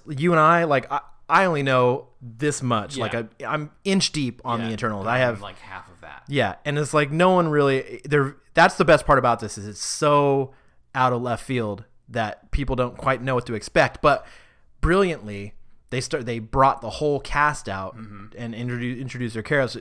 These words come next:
Speaker 1: characters. And we'll get that, get that to, get to that in a second. Excuse me. Um,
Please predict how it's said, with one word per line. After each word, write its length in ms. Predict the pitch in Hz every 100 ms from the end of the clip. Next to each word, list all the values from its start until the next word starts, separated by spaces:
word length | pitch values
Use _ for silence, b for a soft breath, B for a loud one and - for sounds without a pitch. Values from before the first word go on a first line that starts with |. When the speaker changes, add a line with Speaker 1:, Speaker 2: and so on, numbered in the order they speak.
| -
Speaker 1:
characters. 380 | 165 151 117 104
And 80 |
we'll 60 | 120
get 160 | 123 113
that, 340 | 110 - -
get 140 | 135
that 160 | 117 110
to, 100 | -
get 400 | 98 110 131 -
to 200 | - 143
that 240 | 113 107 104
in 60 |
a 80 | 95
second. 360 | - 123 90 -
Excuse 400 | - - 131 92
me. 160 | 80 - b b b
Um, 440 | 135 127 117 110